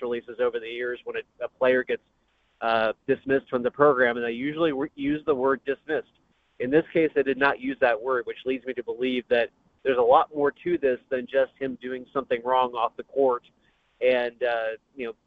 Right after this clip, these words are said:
a lot of the rumor right now is that there's a power struggle between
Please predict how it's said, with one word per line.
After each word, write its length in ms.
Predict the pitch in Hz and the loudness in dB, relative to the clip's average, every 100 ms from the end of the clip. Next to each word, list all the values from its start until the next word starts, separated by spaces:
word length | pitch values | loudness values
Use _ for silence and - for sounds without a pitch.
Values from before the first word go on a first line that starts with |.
| _ | _
a 100 | 135 | -2
lot 240 | 131 165 190 | 6 6 6
of 60 | |
the 80 | 156 | 2
rumor 240 | 147 139 | -4 -4
right 240 | 131 131 120 | -2 -2 -2
now 180 | 127 123 | -4 -6
is 60 | 127 | -6
that 100 | 120 | -10
there's 180 | 113 | -12
a 40 | 120 | -12
power 340 | - 127 123 | -4 -2 -4
struggle 320 | - 117 117 113 | -6 -10 -10 -16
between 460 | _ 120 120 117 | _ -20 -18 -18